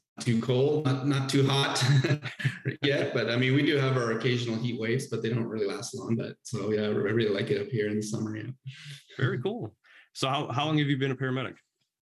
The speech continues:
Speaker 1: Oh, well, I, I've been a parent for about going on twenty-eight years now.
Speaker 2: Twenty-eight years. Awesome.
Speaker 1: Yeah.
Speaker 2: Very cool. And how long have you had the marketing agency?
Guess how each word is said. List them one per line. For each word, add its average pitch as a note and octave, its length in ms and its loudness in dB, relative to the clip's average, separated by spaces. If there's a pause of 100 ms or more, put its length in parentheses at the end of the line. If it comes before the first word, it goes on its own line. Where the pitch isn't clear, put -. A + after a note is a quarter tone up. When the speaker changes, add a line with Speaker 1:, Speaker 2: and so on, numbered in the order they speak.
(1600)
Speaker 1:
Oh, F3+ 260 0
well, F3 400 2
I, D#3 180 0
I've C#3 80 2
been E3+ 120 2
a D#3 60 0
parent D3+ 260 0
for D3 100 0
about B2+ 420 0 (280)
going C3 160 6
on B2 160 4
twenty-eight C3 420 4
years C3 260 2
now. G2+ 460 -4 (540)
Speaker 2:
Twenty-eight A#2+ 420 -4
years. G2 300 -4
Awesome. F#2+ 560 -8 (640)
Speaker 1:
Yeah. G#2 160 -2
Speaker 2:
Very C3 160 4
cool. G#2+ 400 2 (360)
And A#2+ 280 2
how C#3 100 0
long D#3+ 200 0
have D3 120 2
you D3 120 4
had C#3 180 -2
the C#3 180 0
marketing A2+ 400 -2
agency? - 420 -6